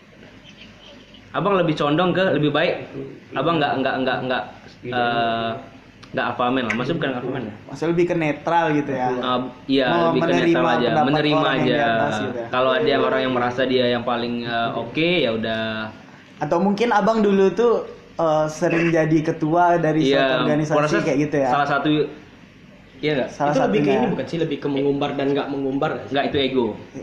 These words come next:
Speaker 2: Berarti
Speaker 3: Iya
Speaker 2: kayaknya
Speaker 3: kan,
Speaker 2: masing-masing
Speaker 3: berarti kan
Speaker 2: ya?
Speaker 3: ego, ego
Speaker 1: Tapi
Speaker 3: dari
Speaker 1: nggak mengumbar.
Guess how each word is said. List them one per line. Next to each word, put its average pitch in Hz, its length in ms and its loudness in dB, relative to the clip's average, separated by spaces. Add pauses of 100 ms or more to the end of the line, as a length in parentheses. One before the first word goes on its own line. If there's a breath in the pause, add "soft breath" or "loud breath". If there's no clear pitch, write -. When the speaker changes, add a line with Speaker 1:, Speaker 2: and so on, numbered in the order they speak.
(360)
Speaker 2:
Berarti 131 300 -6
Speaker 3:
Iya 147 80 -4
Speaker 2:
kayaknya 170 320 2
Speaker 3:
kan, - 80 2
Speaker 2:
masing-masing - 240 0
Speaker 3:
berarti - 160 2
kan 262 100 2
Speaker 2:
ya? - 140 0
Speaker 3:
ego, 175 240 4 (140)
ego 160 260 2 (160)
Speaker 1:
Tapi 151 160 2
Speaker 3:
dari 233 100 2
Speaker 1:
nggak 220 160 2
mengumbar. 170 440 4